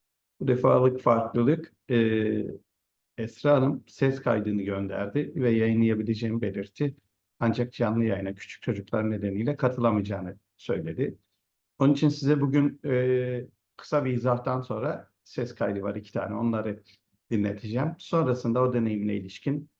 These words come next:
yorumlarımı sizinle paylaşacağım. Ee, bu arada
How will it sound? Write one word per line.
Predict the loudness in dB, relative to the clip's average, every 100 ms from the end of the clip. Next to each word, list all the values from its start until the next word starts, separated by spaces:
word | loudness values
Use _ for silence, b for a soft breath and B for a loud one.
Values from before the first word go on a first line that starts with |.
| _ _ 0
yorumlarımı | 2 4 2 0 0 -4 -6
sizinle | -12 -6 -2 -2 -2 0
paylaşacağım. | 0 0 -6 -6 -6 -4 -6 -12 _ _ _ _ _ -4
Ee, | 0 0 0 -2 -2 -4 -4
bu | 0
arada | 2 2 2 0 -2